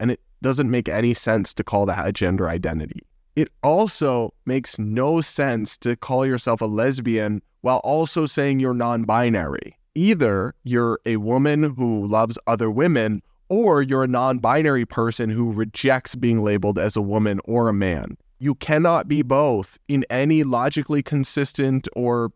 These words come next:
even basic commonsensical way. Make it make sense. But this h-, entire category of video, which you see scattered throughout TikTok and getting hundreds of thousands, if not millions of views sometimes,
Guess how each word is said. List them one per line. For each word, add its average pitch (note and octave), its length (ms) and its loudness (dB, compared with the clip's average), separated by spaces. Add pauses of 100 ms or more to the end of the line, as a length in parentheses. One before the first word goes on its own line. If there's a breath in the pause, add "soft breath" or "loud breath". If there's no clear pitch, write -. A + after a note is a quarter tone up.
(180)
even C3 420 -2
basic B2 480 0
commonsensical C3 960 -2
way. B2 560 -2 (140)
Make B2+ 340 2
it F3+ 80 2
make F#3+ 220 0
sense. E3 680 0 (120)
But E3+ 140 2
this F#3+ 180 4
h-, D3 60 -2 (140)
entire F#3+ 600 2
category C3+ 720 0
of G#2 100 -2
video, F#2+ 340 0
which E2+ 240 -6
you C3 80 0
see C#3 220 -6
scattered A#2+ 720 2
throughout F2+ 360 -2
TikTok - 560 -4
and A2+ 140 2
getting G#2+ 200 2
hundreds A2 380 0
of G2 120 -2
thousands, F#2+ 500 0
if - 160 -6
not G2+ 140 0
millions A2 500 0
of F#2 140 -2
views A#2 300 -2
sometimes, G2+ 600 -2